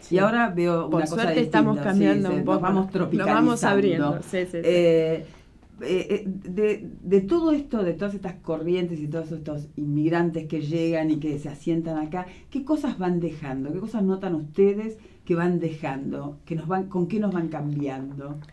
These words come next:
Speaker 1: Y nos, nos van cambiando, la verdad es que nos van cambiando mucho. Ojalá, yo quisiera que nos contagien,
Speaker 2: Sí.
Speaker 1: este, la cultura del trabajo. La verdad es que la cultura del trabajo y el esfuerzo, que, que siempre
Speaker 2: Sí, sí.
Speaker 1: nosotros también la remarcamos en los inmigrantes, porque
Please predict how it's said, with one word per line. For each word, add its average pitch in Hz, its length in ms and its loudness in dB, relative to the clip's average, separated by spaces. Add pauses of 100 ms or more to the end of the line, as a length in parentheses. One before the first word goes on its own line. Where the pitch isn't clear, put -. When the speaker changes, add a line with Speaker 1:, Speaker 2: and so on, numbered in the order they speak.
(420)
Speaker 1:
Y 233 180 2
nos, 196 220 0
nos 202 220 2
van 359 220 0
cambiando, 233 520 0
la 180 300 -4
verdad 202 220 -4
es 285 80 -6
que 302 60 -4
nos 202 100 -6
van 226 160 -6
cambiando 214 360 -2
mucho. 214 440 -4
Ojalá, 240 500 -4 (220)
yo 247 160 -2 (260)
quisiera 240 600 -2
que 220 100 0
nos 202 140 2
contagien, 220 720 -2
Speaker 2:
Sí. 196 80 -2
Speaker 1:
este, 175 880 2
la 170 180 0
cultura 190 380 0
del 190 120 0
trabajo. 175 460 -6
La 165 140 -6
verdad 185 240 -4
es 202 80 -6
que 190 680 0 (460)
la 180 100 -2
cultura 185 320 0
del 208 140 2
trabajo 214 320 0
y 214 40 2
el 202 60 2
esfuerzo, 233 640 -2
que, 180 260 2
que 180 180 -2
siempre 294 320 4
Speaker 2:
Sí, 254 60 2
sí. 220 40 2
Speaker 1:
nosotros 185 300 4
también 311 240 2
la 226 80 4
remarcamos 190 560 2
en 190 60 2
los 185 100 -2
inmigrantes, 185 500 -2
porque 175 400 -4